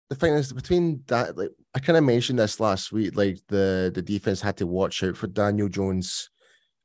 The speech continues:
um, escaping the pocket. I, the, f-, the problem is with Carson Wentz is he holds onto the ball way too much looking for the pass. Like,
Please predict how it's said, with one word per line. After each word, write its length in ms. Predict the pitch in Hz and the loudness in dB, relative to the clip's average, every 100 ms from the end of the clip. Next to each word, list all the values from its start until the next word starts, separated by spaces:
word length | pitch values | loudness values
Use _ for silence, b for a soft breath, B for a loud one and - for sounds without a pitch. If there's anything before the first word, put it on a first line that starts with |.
| - | -4
um, 440 | 95 90 92 90 - | 0 2 2 -2 -6
escaping 400 | - 98 95 87 | -4 -4 -2 -4
the 80 | |
pocket. 540 | 87 95 98 - 110 - B B _ _ - | -4 -2 -2 0 0 -2 B B _ _ -4
I, 260 | 117 139 - - _ _ _ | 2 2 2 -6 _ _ _
the, 60 | 120 | -6
f-, 180 | - - | -6 -6
the 100 | 131 | -4
problem 300 | - 147 156 | 2 4 4
is 100 | 143 | 2
with 100 | 135 | -2
Carson 440 | - 117 110 101 92 | -2 -2 -2 -2 -2
Wentz 260 | 98 92 | -2 0
is 280 | 107 92 - - | 0 0 -4 -14
he 640 | 104 135 165 170 165 156 - | -8 -2 0 2 2 0 -2
holds 360 | - 123 113 | 2 2 2
onto 280 | 95 110 - | 0 0 -2
the 60 | 92 | -2
ball 300 | 101 98 87 | 2 2 2
way 200 | 92 95 | 0 -2
too 280 | - 101 | -2 -2
much 360 | 87 101 - - | 0 0 -2 -6
looking 440 | 85 90 101 120 | -4 -2 -2 -4
for 120 | 92 76 | -6 -10
the 100 | - | -8
pass. 580 | - 98 107 - - B B B B B - - | -4 -2 -2 -6 -12 B B B B B -12 0
Like, 180 | 202 | 0